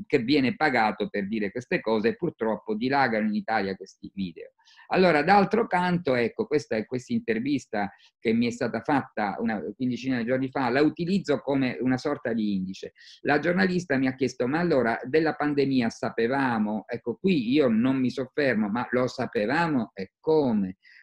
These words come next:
Lo sapevamo da anni, sapevamo che c'erano almeno quattro virus influenzali e due coronavirus che erano in bilico verso la possibilità di acquisire delle mutazioni proprio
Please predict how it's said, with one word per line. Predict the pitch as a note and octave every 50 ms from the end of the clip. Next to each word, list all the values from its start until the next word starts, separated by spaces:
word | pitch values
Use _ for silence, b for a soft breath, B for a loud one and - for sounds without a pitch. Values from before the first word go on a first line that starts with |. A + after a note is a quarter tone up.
| B
Lo | B B2+
sapevamo | B2+ - D3 B2+ - D3 D3 D3 E3 E3+ E3 D3 C3
da | B2 A#2+ A#2 A#2+ C3 D3 D3+
anni, | D3+ D3 D3 D3+ D#3 D#3+ E3+ F3+
sapevamo | F3 - C#3 B2 - A#2+ A#2 A#2+ C3 C3+ C#3 C3+ B2+ A#2
che | - A#2 A2+
c'erano | - - C3+ C3 B2 A#2+ A#2+ A2+
almeno | A#2 A#2+ A#2+ C3 C#3+ D#3 D3+ C3+ A#2+ A2 -
quattro | C#3 C#3+ D3 C#3+ - - C3 B2+ A#2
virus | A2+ B2+ C#3+ C#3+ C3+ C3 A#2+ - -
influenzali | A#2+ A2+ A2 A#2+ A#2+ A#2 A#2 - - C#3 C#3 C3 A#2 G#2+ G#2 G2
e |
due | G2+ A#2+ D3+ D#3 C3+ -
coronavirus | - A2+ A2+ A#2 A2+ A2+ A2+ A#2+ C#3+ D3+ C#3 A2+ A2 G#2 - - _ b b b b b b b _
che | _ - C3 B2+
erano | C#3 C3 B2 A#2 A#2 A2+ A2 - -
in | C3+ B2 A#2+ A#2
bilico | A#2 B2+ B2+ A#2+ A2+ G#2+ G#2+ G2+ - - G2+ G2+ F#2+ F2 - -
verso | G2+ G2 B2 C3+ C3+ B2+ A#2 - - - A#2 A2
la | G#2 A2 G#2
possibilità | - C#3+ C#3 B2 - - C3 B2 A#2 A#2+ A#2+ A#2+ A2+ - C#3 C#3+ C#3 A#2+
di | A2 A2
acquisire | G#2+ - - A#2+ A2+ A2 C3+ D3+ D3 B2 A#2+ G#2+
delle | A2 A2+ A#2 A2+ A#2
mutazioni | A2+ A#2+ A#2+ - A#2 A#2 - - - D3+ C#3 A#2+ G#2+ G2+ G2 -
proprio | - E3 F#3 F#3 F#3 F3 - - - C#3+ C#3+ C#3+ C3+ - -